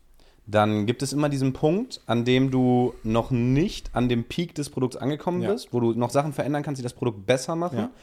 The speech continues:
Speaker 1: und kannst aber auch an den Punkt kommen, wo du zu weit gehst.
Speaker 2: Safe.
Speaker 1: Und dann ist es für eine Arsch,
Speaker 2: Und
Speaker 1: weil du
Speaker 2: dann
Speaker 1: zu viel
Speaker 2: gibt's aber
Speaker 1: gemacht hast.
Speaker 2: einen Release und dann kannst, äh, da hab ich's noch nie übers Herz gebracht, zu sagen, "Ah, egal, wir releasen's trotzdem, kauft eh jeder."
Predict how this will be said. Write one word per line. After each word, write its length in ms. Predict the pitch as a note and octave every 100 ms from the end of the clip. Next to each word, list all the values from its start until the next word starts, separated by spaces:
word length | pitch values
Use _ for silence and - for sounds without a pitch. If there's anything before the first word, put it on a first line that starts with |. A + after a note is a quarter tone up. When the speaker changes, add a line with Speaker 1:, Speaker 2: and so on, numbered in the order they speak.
| - _
Speaker 1:
und 120 | - A2+
kannst 200 | D3+ C#3+
aber 100 | A#2+
auch 80 |
an 80 | D#3
den 80 | C3+
Punkt 240 | C3 D3+
kommen, 220 | C#3 B2+ A#2
wo 60 |
du 60 | A2+
zu 180 | - A2+
weit 180 | G2+ -
gehst. 340 | - - -
Speaker 2:
Safe. 220 | - G#2 - - F#2+
Speaker 1:
Und 120 | - A#2+
dann 140 | C#3+
ist 160 | A#2+ C#3
es 100 | -
für 80 | C3
eine 100 | B2
Arsch, 160 | C3
Speaker 2:
Und 60 | C3
Speaker 1:
weil 60 |
du 40 | C3+
Speaker 2:
dann 60 | -
Speaker 1:
zu 60 |
viel 40 | - B2+
Speaker 2:
gibt's 80 |
aber 100 | A#2+
Speaker 1:
gemacht 160 | B2 B2+
hast. 60 | C3+
Speaker 2:
einen 100 | C3
Release 460 | B2 A#2 D3+ F3
und 80 | C3
dann 300 | A#2+ A#2+ A#2+ -
kannst, 480 | - C3 C#3+ D3 -
äh, 120 | B2+ C3
da 140 | A#2+
hab 80 | C#3
ich's 120 | C3+
noch 100 | C3
nie 180 | A#2+ D3
übers 220 | D#3 C3+
Herz 220 | C3 A#2+ -
gebracht, 360 | B2 B2 A#2+
zu 80 | A#2+
sagen, 200 | A#2 G#2+
"Ah, 180 | F#2+ G2+
egal, 280 | G#2+ - G2
wir 100 | F#2+
releasen's 500 | F#2 F2+ E2+ E2 -
trotzdem, 360 | - E2 F2+
kauft 260 | E2+ E2 -
eh 80 | A1
jeder." 400 | - D#2+ -